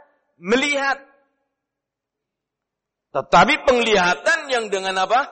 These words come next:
Peliputan. Yang dinafikan penglihatan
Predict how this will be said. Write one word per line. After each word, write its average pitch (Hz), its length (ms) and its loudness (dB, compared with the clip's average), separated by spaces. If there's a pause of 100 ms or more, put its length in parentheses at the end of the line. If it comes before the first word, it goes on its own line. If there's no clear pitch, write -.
(680)
Peliputan. 233 720 -2 (160)
Yang 311 320 -2
dinafikan 254 560 -2 (240)
penglihatan 180 800 -4